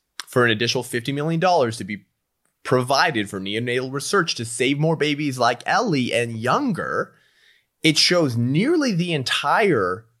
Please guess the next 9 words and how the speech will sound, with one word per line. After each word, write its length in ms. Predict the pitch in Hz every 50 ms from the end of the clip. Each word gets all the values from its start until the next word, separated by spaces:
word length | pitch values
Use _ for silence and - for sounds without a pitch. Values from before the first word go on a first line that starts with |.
| _ -
Congress 680 | - - - 135 165 220 233 180 104 80 62 65 117 -
standing 540 | - - - - - - 147 160 185 202 190
on 100 | 175 170
their 100 | 175 180
feet 240 | 170 - 117 110
and 80 | 117 120
clapping. 380 | - - 160 202 - - 113 110
In 80 | 110
fact, 300 | 113 - 131 - - -